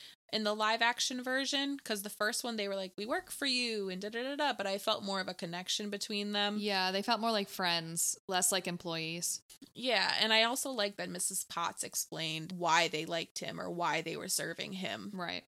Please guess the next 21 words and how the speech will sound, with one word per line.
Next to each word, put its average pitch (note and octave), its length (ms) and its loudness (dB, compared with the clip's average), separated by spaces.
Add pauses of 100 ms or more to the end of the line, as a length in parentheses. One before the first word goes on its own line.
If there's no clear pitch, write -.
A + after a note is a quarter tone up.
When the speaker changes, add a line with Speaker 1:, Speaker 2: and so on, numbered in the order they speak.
(420)
Speaker 1:
And G3+ 560 2 (300)
like G#3+ 160 -6
we B3+ 80 -6
said, A#3 380 0 (140)
I G#3+ 120 -2
didn't C4 200 -4
think C4+ 140 -8
the C4+ 60 -6
songs G3+ 480 -2
were G3 100 -2
as F#3+ 220 -2
good D#3 480 -4 (400)
in G3+ 160 0
the F3+ 80 0
new E3 220 -2
one E3 220 -4
as F3+ 260 -2
the F3+ 120 -4
original. E3 460 -4
Obviously, F#3+ 760 0
the, F3 280 -6